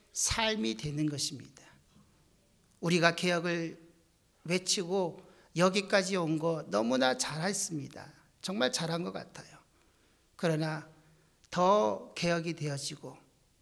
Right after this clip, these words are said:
더 하나님만, 내 마음에, 내 가정에, 내 중심에, 내 삶의 중심에 오직 하나님만 있기를 원합니다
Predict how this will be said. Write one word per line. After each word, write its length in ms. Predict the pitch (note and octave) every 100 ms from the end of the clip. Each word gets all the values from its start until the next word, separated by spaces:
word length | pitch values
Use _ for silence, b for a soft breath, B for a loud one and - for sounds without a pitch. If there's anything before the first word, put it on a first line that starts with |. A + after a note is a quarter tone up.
| _ _ _ - -
더 540 | F#3 G#3 A3 G3 -
하나님만, 840 | - - C#4 C#4 C4+ B3+ B3+ A#3+ G3
내 220 | A#3+ D4+
마음에, 560 | A#3 G#3 A#3+ B3+ B3
내 240 | G3+ A#3 D#4+
가정에, 480 | G#3+ G#3+ A#3+ A3+ A3
내 280 | C#4 F3
중심에, 760 | - C4 C#4 - C4+ G3 D#3+ B B B B -
내 280 | G3 A#3
삶의 480 | A#3 A#3+ B3 A3 A3
중심에 440 | A3 F3+ D3+ F3+ E3+
오직 320 | E3+ E3 D#3+
하나님만 720 | - C#4 C#4 C#4 C3 B2 B3+
있기를 560 | G#3 - - D#3 F3 F3+ b b b b b _
원합니다 760 | - D#3+ F3 F#3 F3+ C#3 C#3